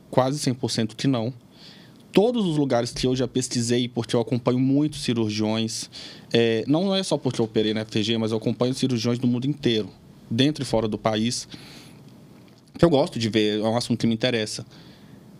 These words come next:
Eu nunca vi em, em Minas algum, vou, não vou dizer clínica, uma estrutura que a F V G tem. Porque se a gente vai numa consulta, é em um lugar.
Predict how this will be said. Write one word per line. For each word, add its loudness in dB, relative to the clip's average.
Eu 6
nunca 2
vi 0
em, 2
em 2
Minas 0
algum, 0
vou, 4
não 2
vou 2
dizer 0
clínica, 0
uma 0
estrutura 0
que 2
a 6
F -8
V 4
G 0
tem. -6
Porque 4
se 0
a 0
gente 0
vai 2
numa 2
consulta, 2
é 6
em 4
um 2
lugar. -4